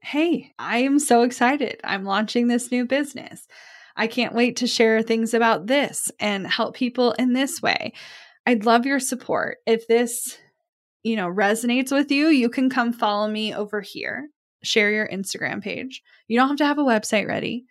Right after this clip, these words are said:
If you know someone that this could be helpful for or this could impact, I'd love if you'd share it with them. We're talking simple. You do this a handful of times. You may have to do it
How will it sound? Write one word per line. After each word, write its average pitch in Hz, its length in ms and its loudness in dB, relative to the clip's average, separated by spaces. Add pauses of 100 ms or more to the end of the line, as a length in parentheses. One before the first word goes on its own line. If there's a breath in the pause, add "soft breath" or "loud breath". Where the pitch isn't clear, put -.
(540 soft breath)
If 220 200 -4
you 285 120 4
know 262 380 6
someone 214 880 -2 (540)
that 233 160 0
this 214 240 4
could - 240 0
be 202 160 -4
helpful 190 420 -2
for 262 420 2 (200)
or 226 80 2
this 214 200 2
could - 240 0
impact, 220 640 -4
I'd 208 160 -8
love 226 300 0
if 220 120 -6
you'd 190 160 -8
share - 200 -4
it - 100 -8
with - 120 -10
them. - 260 -10 (200)
We're 339 120 -2
talking 330 360 -4
simple. - 540 -4 (340)
You 254 100 -4
do 285 180 -2
this 330 180 -2
a 311 40 2
handful 233 440 -2
of 302 100 -4
times. - 680 -8 (200 soft breath)
You 254 180 -2
may 311 140 4
have 320 180 0
to 320 100 -6
do 226 200 0
it - 240 -2